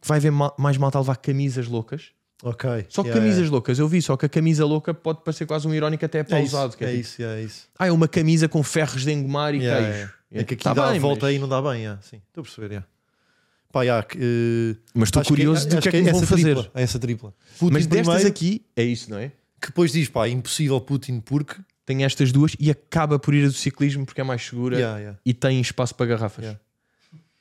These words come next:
Speaker 2: E cinzeiro, e isso aqui, yeah.
Speaker 1: Não,
Speaker 2: É
Speaker 1: não,
Speaker 2: giro.
Speaker 1: não, isso é crazy, yeah.
Speaker 2: Agora,
Speaker 1: É
Speaker 2: também,
Speaker 1: telemóvel,
Speaker 2: também é
Speaker 1: yeah.
Speaker 2: preciso se o holandês entra na tua vibe, não é?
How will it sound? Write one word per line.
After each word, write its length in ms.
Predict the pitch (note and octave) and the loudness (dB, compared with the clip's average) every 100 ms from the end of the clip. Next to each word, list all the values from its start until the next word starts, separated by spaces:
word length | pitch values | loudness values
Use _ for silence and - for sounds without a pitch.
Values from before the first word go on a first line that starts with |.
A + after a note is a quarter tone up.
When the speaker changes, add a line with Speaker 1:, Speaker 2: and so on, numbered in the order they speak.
| _ _ _ _ _ | _ _ _ _ _
Speaker 2:
E 100 | D3+ | -6
cinzeiro, 400 | A#2 B2 A#2+ E3 A2 | -4 0 2 2 0
e 40 | |
isso 140 | G2+ A#2 | -4 -6
aqui, 120 | A#2+ | -6
yeah. 220 | A2 A2 | -6 -2
Speaker 1:
Não, 100 | D3 | 0
Speaker 2:
É 20 | C#3+ | 2
Speaker 1:
não, 80 | C3 | 2
Speaker 2:
giro. 120 | G#2+ | 2
Speaker 1:
não, 60 | |
isso 140 | F2 - | 0 -2
é 40 | |
crazy, 320 | - F#2 D#2+ | -2 -2 -4
yeah. 160 | E2 - _ - | -8 -12 _ -2
Speaker 2:
Agora, 200 | A#2 G#2+ | 0 0
Speaker 1:
É 40 | |
Speaker 2:
também, 140 | - A2 | 0 0
Speaker 1:
telemóvel, 240 | A#2+ A#2+ | 2 2
Speaker 2:
também 100 | C#3 | 2
é 40 | C#3+ | 0
Speaker 1:
yeah. 100 | F#2 | 0
Speaker 2:
preciso 180 | C#3 | -2
se 60 | - | 0
o 40 | |
holandês 640 | D3 C#3+ C#3 D3 D#3 C#3 - _ _ - | 0 2 0 0 0 -4 -16 _ _ -4
entra 300 | C#3+ C#3 C#3+ | -2 0 -2
na 60 | |
tua 180 | B2 C#3+ | -2 -2
vibe, 240 | C#3+ C3 A2+ | 0 -2 -2
não 80 | |
é? 120 | G#2 | -8